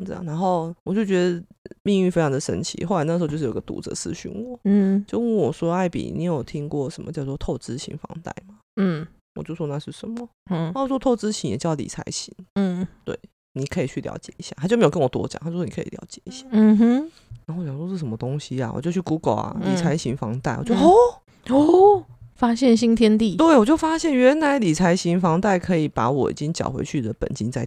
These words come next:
Speaker 1: 贷给我耶。
Speaker 2: 嗯，嗯。
Speaker 1: 对，就是说，假如说我，我现在已经还了五百多万嘛，
Speaker 2: 嗯。
Speaker 1: 三百多万，
Speaker 2: 嗯。
Speaker 1: 它可以当作贷款额度再贷给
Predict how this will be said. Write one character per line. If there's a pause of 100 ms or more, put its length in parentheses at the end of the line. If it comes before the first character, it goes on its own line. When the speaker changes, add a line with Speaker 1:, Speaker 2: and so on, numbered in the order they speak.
Speaker 1:
贷
给
我 (160)
耶。
Speaker 2:
嗯，
嗯。 (280)
Speaker 1:
对， (200)
就
是
说，
假
如
说
我， (120)
我
现
在
已
经 (220)
还
了
五
百
多
万
嘛，
Speaker 2:
嗯。 (680)
Speaker 1:
三
百
多
万， (340)
Speaker 2:
嗯。
Speaker 1:
它
可
以
当
作
贷
款
额
度
再
贷
给